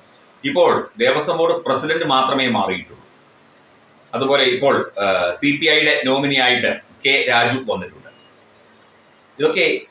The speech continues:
എന്തിനാണ് എന്നുള്ളത്, ഏഹ്, അതായത് ദേവസ്വം ബോർഡ് പ്രസിഡന്റ് മാറുകയും മറ്റ് ഉദ്യോഗസ്ഥരും ദേവസ്വം ബോർഡ് പ്രസിഡന്റിന്റെ ഓഫീസിലെ ആളുകളുമൊക്കെ അതേപടി നിലനിൽക്കുകയും ഒക്കെ ചെയ്യുന്ന അവസ്ഥ ശരിക്കും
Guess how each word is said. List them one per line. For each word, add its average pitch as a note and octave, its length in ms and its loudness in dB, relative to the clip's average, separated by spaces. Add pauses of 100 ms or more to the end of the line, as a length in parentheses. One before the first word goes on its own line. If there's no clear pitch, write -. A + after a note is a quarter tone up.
(160)
എന്തിനാണ് D3 800 2
എന്നുള്ളത്, A2+ 440 -4 (440)
ഏഹ്, F2 420 0
അതായത് B2+ 480 2
ദേവസ്വം B2+ 340 2
ബോർഡ് D#3 160 4
പ്രസിഡന്റ് C#3 460 0
മാറുകയും B2 560 0 (240)
മറ്റ് C3+ 240 2
ഉദ്യോഗസ്ഥരും C#3+ 680 0
ദേവസ്വം C3+ 380 0
ബോർഡ് C#3+ 220 -2 (180)
പ്രസിഡന്റിന്റെ C#3 600 -2
ഓഫീസിലെ C#3 640 -2
ആളുകളുമൊക്കെ A#2+ 640 -2 (240)
അതേപടി C#3 500 2
നിലനിൽക്കുകയും B2+ 680 -2
ഒക്കെ A#2+ 100 -14
ചെയ്യുന്ന A2+ 460 -8
അവസ്ഥ A#2+ 300 -4 (840)
ശരിക്കും B2 440 -4